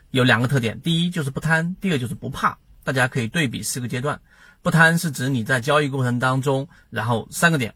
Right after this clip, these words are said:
五个点获利马上卖掉，我不贪嘛，完全就错失掉了一波大利润。第二个就是不怕。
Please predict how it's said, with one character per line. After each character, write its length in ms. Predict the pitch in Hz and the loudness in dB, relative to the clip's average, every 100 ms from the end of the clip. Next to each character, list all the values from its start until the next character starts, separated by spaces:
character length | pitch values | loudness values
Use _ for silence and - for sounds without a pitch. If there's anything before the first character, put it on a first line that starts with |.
| - | -6
五 120 | 123 | 0
个 80 | 135 | 2
点 160 | 120 - | 0 -4
获 240 | - 156 | 0 2
利 160 | 135 110 | 2 0
马 180 | 107 113 | -4 -2
上 100 | 185 | 2
卖 140 | 185 | 2
掉， 140 | 175 | 0
我 160 | - 143 | -2 -2
不 80 | 247 | 2
贪 200 | 226 233 | 4 6
嘛， 200 | 208 131 - | 4 0 -6
完 180 | 120 190 | -2 -2
全 280 | - 110 110 | 0 -2 0
就 280 | 139 120 - - - - | 2 0 -2 -12 -20 -8
错 200 | - 156 | 2 2
失 200 | - 123 | 2 0
掉 200 | 135 123 | 2 2
了 140 | 107 | 0
一 60 | 113 | -4
波 160 | 113 | -2
大 240 | - 143 113 | 0 0 -2
利 80 | 110 | -4
润。 280 | 113 107 - _ | -2 -4 -8 _
第 140 | 214 | 6
二 100 | 233 | 6
个 120 | 156 123 | 6 2
就 100 | 113 | 0
是 60 | |
不 160 | - 107 | -4 -8
怕。 260 | - - | -4 -4